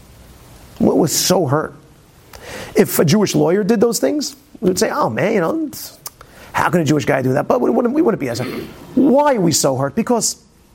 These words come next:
we considered them godly. Because we look up to them when we say, "That's not me." They're actually not just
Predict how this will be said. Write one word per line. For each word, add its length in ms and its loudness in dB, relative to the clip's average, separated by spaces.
we 100 6
considered 560 0
them 260 2
godly. 560 -2
Because 260 2
we 160 4
look 420 0
up 160 -2
to 80 -2
them 140 2
when 140 2
we 100 2
say, 400 0
"That's 280 0
not 320 2
me." 540 2
They're 340 4
actually 800 0
not 400 2
just 440 -2